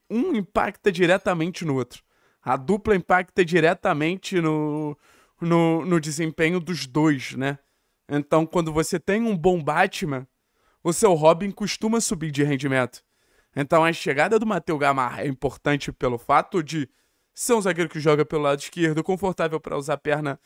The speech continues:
canhota, um cara que tem boa capacidade de construção, um cara de uma imposição física muito interessante. Mas ele também é um cara que vai liderar essa defesa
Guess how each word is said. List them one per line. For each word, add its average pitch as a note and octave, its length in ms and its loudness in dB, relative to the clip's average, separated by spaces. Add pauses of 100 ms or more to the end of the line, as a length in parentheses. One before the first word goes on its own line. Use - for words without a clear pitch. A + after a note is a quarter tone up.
(340)
canhota, E3 600 0
um F3+ 100 -8
cara F#3 240 2
que - 80 -20
tem F#3+ 100 0
boa D#3+ 160 0
capacidade C#3+ 500 -4
de - 60 -20
construção, D#3 540 -4
um C#3+ 40 -4
cara D3+ 180 -4
de D3 80 -12
uma D#3 100 -4
imposição D3+ 500 -6
física D#3 380 -6
muito F3+ 300 2
interessante. C#3 720 0 (680)
Mas F#3 240 2
ele G3+ 140 2
também F#3 400 0
é - 60 -2
um F#3 80 -2
cara C3 320 0
que - 120 -8
vai D#3 160 4
liderar C#3+ 380 2
essa B3 160 -2
defesa F#3+ 460 2